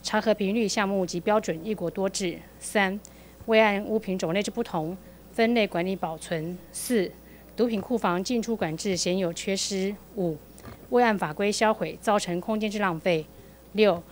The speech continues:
赃证物之编码混乱，且无电子系统整合追踪。又科技日新月异，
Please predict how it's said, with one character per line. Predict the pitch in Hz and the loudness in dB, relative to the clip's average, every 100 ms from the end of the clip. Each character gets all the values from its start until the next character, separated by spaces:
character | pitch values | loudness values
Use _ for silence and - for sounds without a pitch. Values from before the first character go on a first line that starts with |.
| - - | -20 -10
赃 | - 233 240 | 0 2 4
证 | 247 | 4
物 | 220 202 | 2 0
之 | 220 | 0
编 | 214 226 | 2 4
码 | 214 165 | 4 0
混 | - 143 | -2 -2
乱， | 180 170 180 | 0 0 -2
且 | - - 175 | -6 -2 -2
无 | 165 180 | -2 -2
电 | 247 208 | 0 0
子 | 170 165 | -2 -4
系 | - 214 | -2 -2
统 | 175 151 160 | -4 -10 -8
整 | 160 | -6
合 | 151 175 | -4 -2
追 | 190 | 0
踪。 | 202 202 208 - - - - - - | 0 -2 -4 -10 -20 -20 -20 -12 4
又 | 240 | 6
科 | 220 - 247 | 6 4 4
技 | 254 | 2
日 | 226 226 | 2 0
新 | 233 | 0
月 | 220 214 | 0 0
异， | 214 190 | -2 -4